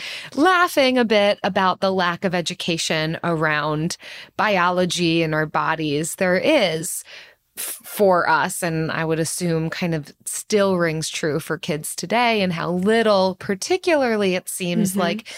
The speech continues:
Speaker 1: men know about women's bodies. And one of my friends made the point, she's like, I mean, that may be true, but, like, we as women don't know a ton about our bodies. Like,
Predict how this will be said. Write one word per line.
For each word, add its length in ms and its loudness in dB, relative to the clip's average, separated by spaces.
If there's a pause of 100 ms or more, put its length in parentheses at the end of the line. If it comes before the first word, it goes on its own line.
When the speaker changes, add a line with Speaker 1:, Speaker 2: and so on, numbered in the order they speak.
(240)
Speaker 1:
men 720 2
know 580 0
about 540 -2
women's 480 -2
bodies. 720 -4 (680)
And 220 2
one 140 6
of 60 4
my 120 2
friends 280 0
made 120 2
the 60 2
point, 560 -4
she's 200 -2
like, 240 -2 (480)
I 60 4
mean, 260 6
that 260 2
may 260 4
be 160 2
true, 440 4
but, 180 2
like, 180 0
we 460 4
as 260 0
women 520 4
don't 440 2
know 560 2 (380)
a 100 2
ton 540 -2 (100)
about 400 2
our 180 0
bodies. 720 -4
Like, 240 -2